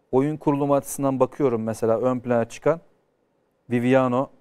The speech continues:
ciddi bir şekilde öne çıkar. Çünkü Karagümrük'ün oyununda çok ihtiyaç var ona. Bofen öne çıkar.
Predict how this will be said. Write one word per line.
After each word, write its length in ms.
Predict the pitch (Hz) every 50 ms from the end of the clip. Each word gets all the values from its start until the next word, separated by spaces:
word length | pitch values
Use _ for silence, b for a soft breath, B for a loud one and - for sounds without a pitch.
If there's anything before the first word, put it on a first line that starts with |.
| _ _ _ _ _ _ _ _ _ _ _ _ _ _ _ _ _
ciddi 300 | 120 120 120 127 139 135
bir 80 | 123 117
şekilde 180 | 113 127 131
öne 140 | 131 131 135
çıkar. 340 | - - - - 143 143 - -
Çünkü 180 | 127 - 120
Karagümrük'ün 600 | - - 127 120 131 123 127 127 127 123 123 123 120
oyununda 440 | 120 120 120 117 117 120 135 147 - - _ _ _ _ _ _ _ _ _ _ _ _ _ _ _ _
çok 220 | - 151 - -
ihtiyaç 420 | 135 120 _ - 123 113 107 - -
var 60 | 107
ona. 160 | 110 120 113
Bofen 300 | 131 160 160 - 170 147
öne 180 | 135 120 117 110
çıkar. 400 | - - - - 120 143 -